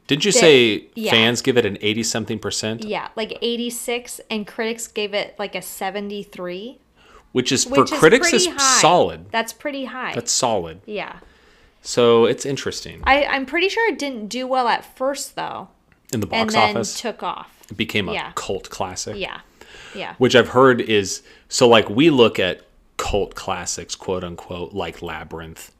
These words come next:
Speaker 1: like Galaxy Quest,
Speaker 2: Mm-hmm.
Speaker 1: and we appreciate those films, but I've heard that directors hate having have made a cult classic.
Speaker 2: No way, really?
Speaker 1: Because it means that it failed financially at the beginning and later on became popular.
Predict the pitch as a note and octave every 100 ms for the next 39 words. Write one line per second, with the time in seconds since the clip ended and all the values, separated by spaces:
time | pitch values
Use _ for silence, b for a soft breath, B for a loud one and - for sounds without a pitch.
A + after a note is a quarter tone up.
0 | _ - F#2 F#2 F#2 E2 E2+ - F2 -
1 | - F3+ - - - A3+ A3 G#3 G#3+ _
2 | - G2+ A#2 A2 F#2+ - C#3 C3 - G2
3 | - F2+ - - A2 F#2+ E2+ E2 - G2
4 | F2+ A#2 G#2+ F2 F#2+ F2+ F#2+ - G#2+ -
5 | - - - G2+ F2+ - F#2+ F2 F#2 F2+
6 | F2 F2+ F#2 F2+ F2 E2+ - F#3+ - -
7 | F3+ - - B3+ C4+ F#4 F4+ F4 A#4 E4+
8 | G3+ G3 A3+ F4 A#4 B B _ D#3+ -
9 | C3+ A#2 A#2+ A#2+ A#2+ G#2+ G#2+ G#2+ - -
10 | - F2+ E2 E2 - F2+ E2+ F2 - F2+
11 | F2 F2+ E2+ E2 E2+ D#2+ D#2+ - _ _
12 | _ _ _ _ _ _ - G#2+ G2 G#2
13 | A2+ A2 G2 G2 G#2+ G#2+ F#2+ - F#2 F2
14 | - F2 - F2+ E2+ E2+